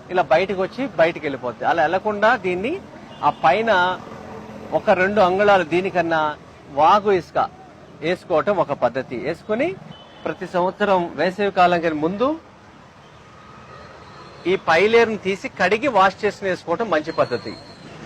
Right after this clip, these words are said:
రెండోది, దీని మీద కాయిర్ బోర్డు అని ఉంటుంది మనకి, మ్యాట్, కొబ్బరి,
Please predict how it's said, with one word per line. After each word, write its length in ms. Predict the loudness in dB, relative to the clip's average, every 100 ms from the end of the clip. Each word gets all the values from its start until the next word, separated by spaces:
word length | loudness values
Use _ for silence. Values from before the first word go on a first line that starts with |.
| -18 -18 -20 -20 -18 -14 -4
రెండోది, 460 | 0 2 2 2 2 -2 -10 -16 -14 -14 -16 -16 -16 -16 -16 -14 -14 -14 -14 -14 -14 -14 -12 -12 -14 -4
దీని 240 | -2 0 4
మీద 180 | 4
కాయిర్ 540 | 4 2 4 6 6 4
బోర్డు 280 | 4 4 4
అని 100 | 2
ఉంటుంది 260 | 0 0
మనకి, 320 | 0 -2 -2
మ్యాట్, 300 | 2 4 2
కొబ్బరి, 380 | 2 0 2 0